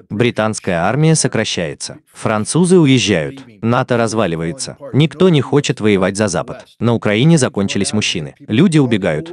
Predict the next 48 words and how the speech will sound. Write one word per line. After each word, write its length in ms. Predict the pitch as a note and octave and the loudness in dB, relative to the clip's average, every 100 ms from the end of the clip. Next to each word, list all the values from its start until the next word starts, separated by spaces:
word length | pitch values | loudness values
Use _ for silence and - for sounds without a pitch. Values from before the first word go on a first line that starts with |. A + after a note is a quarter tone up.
| G2+ G2+ | -6 2
Им 140 | F3+ | 4
приходится 500 | E3 D#3 F#3 E3+ D#3+ | 2 2 2 2 0
обходить 360 | - B2 C3+ G#2+ | -2 -4 -2 -2
людей 320 | G#2 B2 D#3+ | 0 4 4
и 20 | |
бить 220 | A2 G#2+ | 2 -2
их 80 | F#2+ | -4
по 80 | F2+ | -2
голове, 360 | F#2 F2 C#3 D3+ | 0 2 0 -2
чтобы 220 | - G#2 | -4 -2
пойти 300 | F#2 E2+ F2+ | -2 -4 -4
воевать. 380 | E2+ D#2+ C#2 - _ | -4 -4 -8 -14 _
России 440 | G#2+ G#2+ - F#3 | -4 -2 2 2
в 60 | D3+ | 4
этом 220 | A2+ G2+ | 2 0
нет 160 | - - | 0 0
необходимости. 580 | F#3+ G3+ F3 D3 - - - | -2 -2 -4 -6 -10 -14 -4
Так 140 | F3 - | -4 -2
что 140 | E3 | 0
не 100 | D#3+ | 2
говори, 260 | D3 E3+ D3+ | 4 2 0
что 160 | - | -2
это 140 | G#2+ G2 | -2 0
глупая 340 | G#2+ B2 A2+ | -2 0 0
война 260 | F#2+ F2+ F2 | 0 -2 -2
для 140 | F#2 | -2
русских. 380 | F#2 - - _ - | -4 -10 -18 _ -6
Они 240 | B2+ D3+ | 0 0
сражаются 520 | D3+ A#2 B2 D#3+ D#3 | 0 0 2 0 0
за 100 | A#2 | -2
своё 260 | A2 G#2 A2 | 0 0 0
экзистенциальное 800 | G#2 G#2+ - G#2+ F#2 F2+ G2 F#2+ | -2 -6 -4 -2 0 0 0 0
выживание. 500 | A2 F2+ D#2 D#2 D2 B2+ | 0 -2 -4 -8 -14 -4
И 60 | B2+ | 2
если 340 | C#3 D#3+ C#3 | 2 2 0
ты 160 | C3 C#3+ | 2 0
этого 180 | A2+ | 2
не 140 | G#2+ G#2 | 0 2
уважаешь, 540 | G2 F#2+ A#2 E3+ - C3+ C3+ | 2 0 2 0 -2 -8 -4
то 80 | |
ты 100 | A#2+ | 2
не 120 | E3 E3 | 4 4
понимаешь, 500 | D3+ B2 F#2+ A#2+ - | 2 2 0 0 -2
о 60 | |
чём 220 | - G#2+ | -2 0
вообще 280 | G2 F#2+ G#2+ | 0 0 -2
эта 140 | G#2+ F#2+ | 0 0
война, 360 | F#2 F2 B2 | 0 0 -2